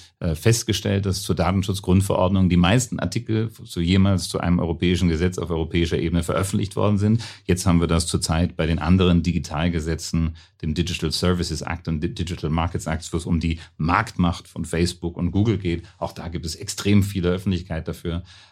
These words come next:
Also ich habe manchmal den Eindruck, dass die Gesetzgebungsverfahren auf europäischer Ebene, auch weil sie länger dauern und weil sie umstrittener sind,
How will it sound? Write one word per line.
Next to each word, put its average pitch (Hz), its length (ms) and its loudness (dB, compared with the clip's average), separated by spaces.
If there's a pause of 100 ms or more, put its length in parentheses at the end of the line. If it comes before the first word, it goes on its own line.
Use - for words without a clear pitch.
(100)
Also 101 120 2
ich 92 80 4
habe 95 120 2
manchmal 139 420 6
den 120 160 0
Eindruck, 127 440 -2 (500)
dass 98 320 0
die 87 140 0
Gesetzgebungsverfahren 90 920 0
auf 82 140 -4
europäischer 95 560 2
Ebene, 104 240 2
auch 87 160 0
weil 90 160 4
sie 90 120 0
länger 87 320 4
dauern 117 440 -2
und 87 160 -2
weil 87 120 4
sie 82 120 0
umstrittener 92 580 0
sind, 90 360 2